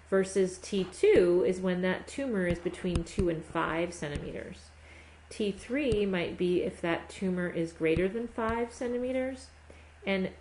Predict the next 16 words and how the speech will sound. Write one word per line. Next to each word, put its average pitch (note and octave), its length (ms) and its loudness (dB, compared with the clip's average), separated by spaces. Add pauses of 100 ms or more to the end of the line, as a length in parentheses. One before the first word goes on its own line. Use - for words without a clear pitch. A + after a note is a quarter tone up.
(100)
T B3+ 280 -2
four G3+ 800 4
would F3+ 180 0
be F#3+ 160 2
if F#3 140 2
the F#3+ 80 -4
tumor G3+ 420 -2
is F3 200 -2
large F3 340 0
enough F3 440 -4
to F3+ 340 -2
have E3 340 2 (460)
invaded F3 600 4
the E3+ 60 2
chest - 480 -2
wall D3+ 340 -2